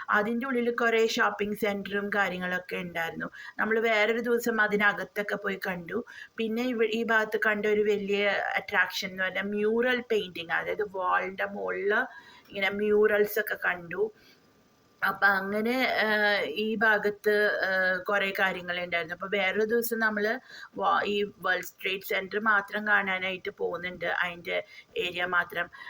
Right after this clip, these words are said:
പിന്നെ ആ കാണുന്നതാണ് എംപയർ സ്റ്റേറ്റ് ബിൽഡിംഗ് ആണോ?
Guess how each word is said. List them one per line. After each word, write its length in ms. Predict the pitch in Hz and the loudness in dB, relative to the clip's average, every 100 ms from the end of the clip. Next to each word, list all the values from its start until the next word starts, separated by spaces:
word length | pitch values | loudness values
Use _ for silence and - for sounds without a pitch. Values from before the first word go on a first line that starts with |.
| - | -12
പിന്നെ 200 | 190 208 | -4 4
ആ 260 | 214 208 220 | 6 6 6
കാണുന്നതാണ് 680 | 226 214 208 208 208 202 190 | 2 2 0 -2 0 0 0
എംപയർ 600 | 190 190 185 190 185 185 | -2 -4 -4 -2 0 0
സ്റ്റേറ്റ് 340 | 190 - 202 185 | -4 -4 -6 -4
ബിൽഡിംഗ് 320 | 208 220 240 | -6 -4 2
ആണോ? 540 | 254 208 196 226 254 | 2 2 0 0 -4